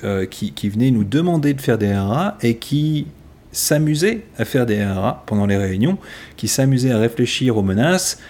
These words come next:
à penser aux risques, qui, qui souvent même faisaient même des pré-analyses avant de venir dans les meetings,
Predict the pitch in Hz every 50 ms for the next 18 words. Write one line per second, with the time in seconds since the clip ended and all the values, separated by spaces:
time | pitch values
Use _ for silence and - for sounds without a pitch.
0 | - - - 110 110 - 120 113 - - 110 101 104 120 147 147 - - 113 -
1 | - - 113 - - - 110 113 151 185 180 151 143 135 135 - 117 104 113 120
2 | 117 117 120 123 120 - - - - - - - - - 127 - 98 - - -
3 | - 175 180 180 160 151 147 147 156 160 160 147 120 113 104 104 107 104 98 107
4 | 110 120 123 113 104 101 98 95 95 95 - - 202 214 220